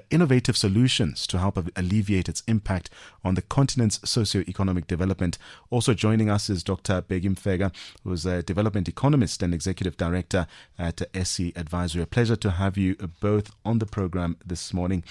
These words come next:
Uh, I'll start with, uh, Professor Danny Bradlow. Uh, uh, Prof, when you, you look at Africa's debt crisis,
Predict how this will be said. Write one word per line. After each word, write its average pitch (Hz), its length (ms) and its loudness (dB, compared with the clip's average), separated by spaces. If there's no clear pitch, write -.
Uh, 95 140 0
I'll 101 140 0
start 131 320 0
with, 110 240 0
uh, 104 80 2
Professor 104 560 0
Danny 101 300 2
Bradlow. 101 500 0
Uh, - 60 -8
uh, 127 200 -6
Prof, 180 420 6
when 135 340 4
you, 147 200 6
you 139 140 6
look 165 140 6
at 208 140 2
Africa's 127 420 2
debt 87 260 -2
crisis, 85 580 -2